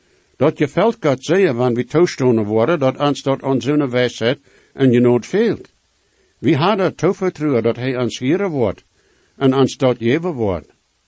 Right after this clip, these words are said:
We moeten hem geloven vragen. Hem geloven vragen meent dat we leven dat God zich aan onze zaak interesseren deed.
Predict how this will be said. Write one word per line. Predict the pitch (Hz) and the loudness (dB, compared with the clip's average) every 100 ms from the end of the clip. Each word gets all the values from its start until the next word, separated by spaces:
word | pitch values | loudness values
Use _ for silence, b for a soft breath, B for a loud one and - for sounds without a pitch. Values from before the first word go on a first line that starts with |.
| _ _ _ _ | _ _ _ _
We | - 113 | 0 2
moeten | 131 156 131 | 2 0 -2
hem | 135 107 | -2 0
geloven | 120 208 175 110 | 0 0 0 -4
vragen. | - 120 110 92 90 - _ _ _ _ _ - | -2 0 2 0 -4 -8 _ _ _ _ _ -6
Hem | 127 113 | -2 0
geloven | 113 185 202 175 | 2 2 0 -4
vragen | 131 120 117 120 | 0 0 0 0
meent | 139 190 160 - _ _ _ - | 2 2 2 -6 _ _ _ -4
dat | 139 139 | -2 0
we | 131 117 | -2 0
leven | 185 190 135 | 0 0 -2
dat | 127 127 120 | -4 -6 -4
God | 175 - | -4 -4
zich | 143 151 | -4 -4
aan | - 143 196 190 | -4 -2 -2 0
onze | 196 185 196 | -2 -2 -6
zaak | 139 135 113 135 | -4 -2 -2 -4
interesseren | 135 131 123 - 143 123 123 | -6 -6 -6 -8 -4 -2 -2
deed. | 165 180 90 | -2 -4 -4